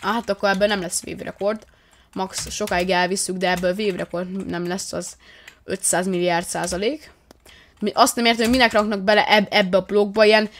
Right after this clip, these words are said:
hátsó kitörhető. Természetesen amúgy oda fogok menni hátra, kitöröm, és onnan fogok amúgy blokkolni, amit amúgy lehetetlen, de én megcsinálom, mert,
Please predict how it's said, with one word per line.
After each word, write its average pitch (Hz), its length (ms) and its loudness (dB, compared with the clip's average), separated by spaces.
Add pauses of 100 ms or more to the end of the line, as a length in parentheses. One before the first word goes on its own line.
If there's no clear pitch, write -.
hátsó 240 440 6
kitörhető. 190 580 -2 (220)
Természetesen 254 480 0
amúgy 208 200 -4
oda 214 280 0
fogok 185 340 -10
menni 196 280 -6
hátra, 196 520 -2 (200)
kitöröm, 214 380 -2
és 214 160 -4
onnan 208 300 -2
fogok 185 260 -6
amúgy 185 280 -4
blokkolni, 185 440 -4
amit 180 180 -8
amúgy 180 300 -8
lehetetlen, 180 600 -4
de 170 320 -8 (340)
én 175 100 -8
megcsinálom, 156 640 -10
mert, 147 260 -10